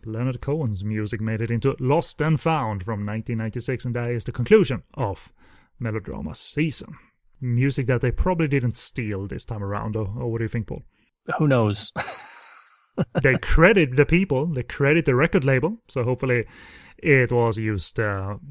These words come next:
Speaker 1: properly. But by nineteen ninety-six, I just hope that Hong Kong filmmakers were doing the proper thing and, uh, like, asked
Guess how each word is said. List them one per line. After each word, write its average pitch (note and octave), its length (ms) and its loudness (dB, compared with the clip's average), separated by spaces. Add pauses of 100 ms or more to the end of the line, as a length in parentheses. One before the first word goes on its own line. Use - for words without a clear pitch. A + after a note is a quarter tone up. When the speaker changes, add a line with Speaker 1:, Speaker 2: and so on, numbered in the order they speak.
Speaker 1:
properly. - 400 0
But B2+ 180 -2
by C3 140 2
nineteen C3+ 320 2
ninety-six, A#2 480 -2
I G#2+ 60 -8
just G#2 200 -4
hope G2+ 200 -4
that G#2 160 -4
Hong G#2 160 -2
Kong A2+ 120 -2
filmmakers G2+ 540 -6
were G2 160 -4
doing G2+ 220 -4
the G2+ 80 -6
proper A#2+ 300 -4
thing C3 280 -8
and, G#2+ 160 -6
uh, G2+ 160 -8
like, G#2 260 -12 (280)
asked - 420 -4